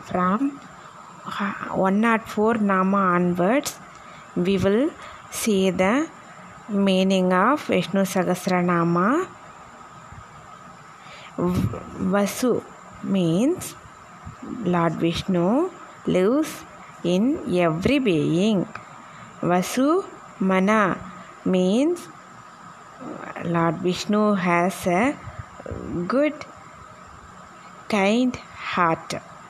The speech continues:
Satya, that means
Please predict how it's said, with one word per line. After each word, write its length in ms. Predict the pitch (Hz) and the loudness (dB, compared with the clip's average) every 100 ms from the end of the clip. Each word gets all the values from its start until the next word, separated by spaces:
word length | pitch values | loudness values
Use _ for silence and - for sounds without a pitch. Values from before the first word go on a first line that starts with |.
| - - - - - - - - - - - - | -20 -20 -20 -20 -20 -20 -20 -20 -20 -20 -20 -16
Satya, 640 | - - 208 - 185 165 - - - - - - - | -10 -2 -2 0 2 2 0 -10 -20 -20 -20 -14 -4
that 240 | 170 170 | -2 0
means 540 | 175 175 196 302 381 | 2 2 4 2 0